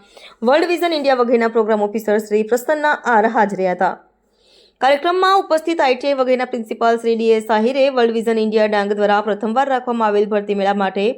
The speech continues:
અને વર્લ્ડ વિઝન ઇન્ડિયાની કામગીરીની સરાહના કરી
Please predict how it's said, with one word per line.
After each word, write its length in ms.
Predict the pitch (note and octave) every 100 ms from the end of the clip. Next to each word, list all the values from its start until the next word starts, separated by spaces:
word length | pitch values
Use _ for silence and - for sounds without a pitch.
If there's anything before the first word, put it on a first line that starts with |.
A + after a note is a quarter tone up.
| - - - _
અને 120 | A3
વર્લ્ડ 260 | A#3 B3+ D#4+
વિઝન 300 | E4+ E4 E4+
ઇન્ડિયાની 380 | D4 B3+ A#3+ A#3+
કામગીરીની 500 | A#3+ G#3+ G#3+ G#3+ A3
સરાહના 420 | A3 G#3+ F#3 F3+ F#3
કરી 180 | F#3+ G3